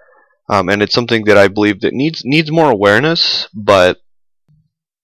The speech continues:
a little bit of a serious topic, but, you know, you can joke about the loony bin, but those places, n-, not too fun. They kinda decide that you take your meds now, shuffle around like a zombie, and if you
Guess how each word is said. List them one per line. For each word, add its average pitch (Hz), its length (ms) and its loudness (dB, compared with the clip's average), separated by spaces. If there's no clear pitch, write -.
a 226 60 -6
little 220 160 2
bit 110 80 2
of 95 60 2
a - 20 0
serious 123 380 2
topic, 123 440 -2
but, 95 220 0
you - 480 -10
know, - 20 2
you 107 120 0
can 117 160 -4
joke 113 240 2
about 107 240 2
the 98 80 0
loony 107 320 -4
bin, 101 260 -4
but 95 180 0
those 180 200 -2
places, 147 680 -4
n-, 139 240 -12
not 127 300 -2
too 113 140 -8
fun. 104 340 -6
They 98 140 -4
kinda 95 300 -4
decide 90 500 -2
that 82 180 0
you 117 80 -6
take 107 220 0
your 104 100 -4
meds 95 260 -4
now, 107 580 2
shuffle 101 400 0
around 90 200 -2
like 85 160 -4
a 85 40 -6
zombie, 98 640 0
and 82 280 -6
if 85 240 -8
you 92 260 -6